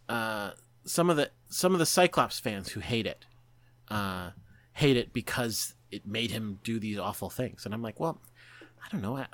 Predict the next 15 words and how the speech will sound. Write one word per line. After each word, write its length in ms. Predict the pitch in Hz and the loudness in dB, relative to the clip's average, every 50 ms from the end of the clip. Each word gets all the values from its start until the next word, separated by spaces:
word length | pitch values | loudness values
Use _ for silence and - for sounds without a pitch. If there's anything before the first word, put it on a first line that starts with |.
| - - | -10 -6
everybody 320 | - 135 185 196 175 123 113 | -4 -4 0 0 2 2 2
does 420 | 98 110 104 107 101 - - - _ _ _ | 2 0 0 0 -2 -6 -10 -10 _ _ _
bad 220 | - 107 113 98 - | 0 0 0 0 -2
things." 420 | 151 170 160 - - - - - | -4 -4 -4 -6 -12 -16 -10 -4
Like, 180 | 113 113 110 - | -2 -2 -2 -2
I, 280 | - 117 127 127 123 - - _ _ _ _ _ - - - _ - _ _ _ _ - - _ _ _ _ - - _ - - _ - _ - - - | 0 2 2 2 2 0 -6 _ _ _ _ _ -20 -20 -20 _ -20 _ _ _ _ -20 -20 _ _ _ _ -20 -20 _ -20 -20 _ -20 _ -20 -12 -2
I 80 | - - | 4 4
don't 80 | 175 196 | 6 8
know. 120 | 202 160 | 8 8
I 80 | 117 117 | 6 4
feel, 160 | - - 170 | 2 2 2
I 60 | 127 165 | 2 4
find 200 | - - 156 156 | 6 6 6 6
it 100 | 151 - | 6 4
interesting 520 | 139 170 - 143 - - 113 101 104 107 | 4 2 2 0 0 0 0 0 0 -4